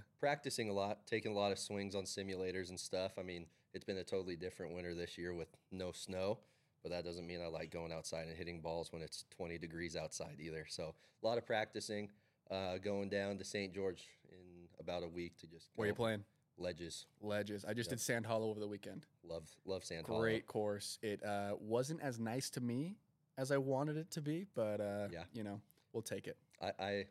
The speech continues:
Speaker 1: I like that course for the beauty of it. I don't necessarily like the golf side of it.
Speaker 2: Interesting. I would love your opinion. What do you, what do you not love?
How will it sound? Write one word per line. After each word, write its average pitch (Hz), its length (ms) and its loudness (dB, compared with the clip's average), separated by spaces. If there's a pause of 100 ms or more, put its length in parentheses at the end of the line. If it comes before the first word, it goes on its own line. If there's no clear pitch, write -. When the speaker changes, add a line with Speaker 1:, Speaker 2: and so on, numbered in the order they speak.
(160)
Speaker 1:
I 98 80 0
like 107 300 4
that 113 200 4
course 110 280 0
for 95 300 -2
the 87 120 -2
beauty 101 340 2
of 117 140 4
it. 131 180 2 (460)
I 92 80 0
don't 95 220 -2
necessarily 90 560 -2
like 80 300 -8
the 78 100 -8
golf 82 340 0 (400)
side - 240 -4
of 135 60 8
it. 170 40 10
Speaker 2:
Interesting. 139 640 4
I 135 120 6
would 156 120 6
love 170 140 6
your 170 100 6
opinion. 156 340 4
What 120 120 6
do 131 80 6
you, 123 240 2
what 123 220 2
do 127 60 4
you 123 60 4
not 113 140 4
love? 123 220 4